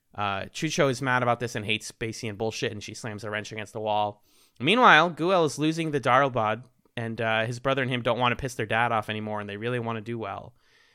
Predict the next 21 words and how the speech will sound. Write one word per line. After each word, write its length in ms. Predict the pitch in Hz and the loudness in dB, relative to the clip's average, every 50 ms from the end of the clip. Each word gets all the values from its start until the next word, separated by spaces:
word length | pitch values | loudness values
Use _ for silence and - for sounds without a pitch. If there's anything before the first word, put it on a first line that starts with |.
| _ _ _ _ | _ _ _ _
Alon 360 | 123 147 160 156 143 139 135 | 2 4 4 6 4 4 4
wants 200 | 123 123 131 120 - | 4 2 0 0 -4
to 60 | 123 | -2
help 160 | 123 127 127 | -2 -2 -2
Suletta 460 | - - - 123 123 120 123 123 120 | -2 -6 -4 0 2 4 4 4 4
by 200 | 110 120 113 110 | 4 2 2 2
having 300 | 107 101 117 113 117 117 | 2 2 2 0 0 0
her 120 | 113 113 110 | -2 -2 -2
join 200 | - 123 110 110 | -2 -4 -4 -4
his 140 | 113 104 - | -6 -10 -2
house, 380 | - 120 120 131 156 170 - | 2 4 4 4 2 0 -4
but 240 | - - 110 107 - | -2 -2 -2 -2 0
Miorine, 560 | 117 123 127 127 123 120 123 131 123 120 120 - _ - | -2 -2 0 0 0 0 -2 -2 -4 -6 -8 -10 _ -6
uh, 300 | 120 117 110 107 107 - - - 127 | -6 -4 -4 -4 -6 -6 -8 -12 -10
Miorine 420 | 117 117 123 123 135 131 127 123 120 | -6 -2 0 0 0 2 2 2 2
knows 180 | 120 120 117 - | 2 0 0 -2
that 100 | 117 - | -6 -12
this 160 | 117 110 - | -12 -12 -12
is 80 | 113 | -12
a 60 | 104 95 | -12 -12
trap, 420 | - - 117 123 131 139 - - | -6 -2 0 2 2 0 -2 -8